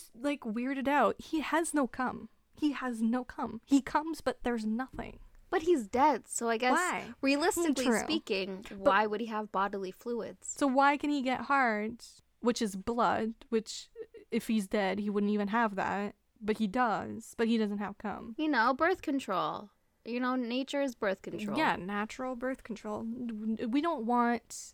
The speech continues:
Speaker 1: little tiny <laughs> headless horsemen <laughs> running around, do we? <laughs>
Speaker 2: Oh, gosh.
Speaker 1: Um, so yeah, so obviously it doesn't stop there. Um, you know, he's like, "Well,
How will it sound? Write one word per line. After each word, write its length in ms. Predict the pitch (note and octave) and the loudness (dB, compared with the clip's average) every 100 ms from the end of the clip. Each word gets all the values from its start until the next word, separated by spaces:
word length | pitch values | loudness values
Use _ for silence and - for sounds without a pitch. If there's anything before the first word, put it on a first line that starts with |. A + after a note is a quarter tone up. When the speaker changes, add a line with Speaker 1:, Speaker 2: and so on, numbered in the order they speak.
| - | -8
Speaker 1:
little 560 | A#3 B3 A3+ G#3+ G#3+ A3 _ _ _ | -2 0 0 -2 -4 -8 _ _ _
tiny 600 | - A#3+ A3+ A#3 A3+ A3+ A#3+ _ - | -2 0 0 -2 -2 -4 -6 _ -10
<laughs> 520 | - - - C5 D5+ | -10 -16 -14 -6 2
headless 340 | C#4 B3 C#4+ | 2 2 -2
horsemen 520 | - D#4 - D4+ D#4 E4+ - D#4 | 4 4 2 2 2 2 -8 -4
<laughs> 180 | G4 | -4
running 360 | D#4+ E4+ F4 D4+ | 0 -2 -4 -8
around, 480 | B3+ A#3+ D#4 E4 F4+ | -6 -2 0 -2 -4
do 120 | D#4 | -6
we? 240 | D4 D4 F#4+ - | -6 -2 -2 6
<laughs> 0 | G#4 - - _ - - - - - - - G#4+ - | 6 6 -12 _ -20 -20 -12 -12 -12 -18 -12 -10 -4
Speaker 2:
Oh, 200 | D#4 A#3+ G3 | -2 -2 -4
gosh. 560 | - - - _ - E4 | -8 -8 -12 _ 2 6
Speaker 1:
Um, 560 | E4+ E4 D#4 C#4+ D4+ - _ - _ | 6 4 0 -2 -6 -12 _ -20 _
so 280 | - - E4+ | -6 2 2
yeah, 180 | F4 B3 | 2 0
so 120 | C#4+ | -2
obviously 320 | C4+ C#4 D4 | -2 -4 -4
it 60 | B3 | -4
doesn't 240 | A3+ A#3 | -4 -4
stop 300 | - D4 D4 - | 0 0 0 0
there. 680 | C#4+ C#4 C#4 C4+ C4+ C4+ - | 2 4 2 2 2 0 0
Um, 640 | G#3+ G#3+ G#3 G#3 G#3 G#3 G#3+ | 0 0 0 -2 -2 -4 -2
you 160 | A3+ | 0
know, 240 | G#3+ G#3 G3+ | 2 0 -2
he's 420 | - G#3+ G3 - | -2 -4 -4 -6
like, 440 | G3+ G3+ G3 - | -6 -4 -6 -4
"Well, 640 | G#3 G3+ G3+ G3 G3 G3 | -2 -2 -2 -2 -4 -6